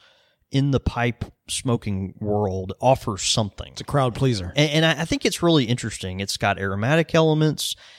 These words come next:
Speaker 1: It focuses a lot on Virginias. It has a nice dark fire component. The Orientals are apparent. This is great.
Speaker 2: What about
Speaker 1: It's
Speaker 2: the room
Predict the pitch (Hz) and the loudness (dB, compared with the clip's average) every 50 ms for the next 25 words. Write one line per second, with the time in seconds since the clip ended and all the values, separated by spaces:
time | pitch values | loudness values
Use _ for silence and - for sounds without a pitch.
0 | - _ - - 120 - - - 120 113 - - 107 - - 107 101 104 104 104 | -20 _ -4 -4 -4 -4 -2 0 0 0 0 0 -4 -4 -4 -4 -4 -2 0 0
1 | 104 101 101 98 92 - 98 92 92 110 120 135 143 143 143 143 143 131 123 - | 2 2 0 -2 -2 -6 -8 -8 -4 -2 0 2 4 4 4 4 4 2 0 -2
2 | - - - - 101 113 113 101 101 95 98 98 98 95 - - 104 95 92 87 | -6 -6 -4 -4 -2 -2 -2 -2 -2 -4 -4 -4 -4 -4 -6 -4 -4 -4 -4 -6
3 | - - - 113 117 117 123 123 - - 131 120 - - 127 123 123 123 123 117 | -8 -8 -6 -4 0 0 0 -2 -2 -2 -2 0 2 2 2 2 2 0 0 -2
4 | - - _ - _ _ - - 92 95 104 98 101 101 101 117 127 127 127 120 | -4 -12 _ -20 _ _ -8 -8 -4 -4 -2 -2 -2 0 0 2 2 2 2 2
5 | 110 117 110 110 107 - - - 110 107 107 107 101 - - - - _ _ _ | 2 2 2 2 2 2 0 -2 0 -2 -2 -2 -2 -4 -8 -16 -18 _ _ _
6 | _ _ _ _ _ _ _ _ _ _ - - - - 208 202 233 349 - - | _ _ _ _ _ _ _ _ _ _ -20 -20 -20 -16 -6 -2 0 0 2 0
7 | 480 - 120 113 98 90 90 85 - 214 262 370 466 311 208 190 220 | -2 -2 -4 -6 -8 -10 -10 -6 -2 -2 0 2 2 2 2 4 4